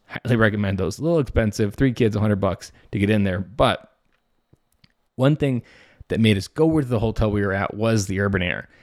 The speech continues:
Had we not done that, I probably would have just booked a hotel in the town where we're in and booked and spent the night there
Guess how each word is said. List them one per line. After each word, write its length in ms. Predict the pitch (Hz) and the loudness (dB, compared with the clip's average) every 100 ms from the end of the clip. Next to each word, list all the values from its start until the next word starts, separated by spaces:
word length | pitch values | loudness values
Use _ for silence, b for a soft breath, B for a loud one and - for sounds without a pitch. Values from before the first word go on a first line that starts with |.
| b | b
Had 160 | 170 | -4
we 80 | 175 | 0
not 260 | 131 147 - | 2 0 -2
done 200 | 131 147 | -2 0
that, 160 | 170 - | -2 -2
I 120 | - | -2
probably 420 | - - 156 170 | 0 0 2 0
would 160 | 139 117 | 2 0
have 100 | 107 | 0
just 280 | 120 - | -2 -4
booked 220 | - 113 101 | -4 -2 0
a 40 | |
hotel 500 | 101 107 - 110 156 | 0 0 0 0 2
in 100 | 120 | 0
the 60 | 101 | -2
town 260 | - 101 143 | -2 0 2
where 120 | 170 | 2
we're 160 | 190 | 0
in 200 | 196 214 - b b b b b _ _ _ | 0 -2 -6 b b b b b _ _ _
and 200 | 120 117 | -4 0
booked 240 | 117 160 - | 2 0 0
and 160 | 123 113 | -2 -2
spent 320 | - 127 131 | 0 0 0
the 80 | 117 | 0
night 240 | 117 110 | 0 0
there 320 | 107 82 - | 0 -2 -4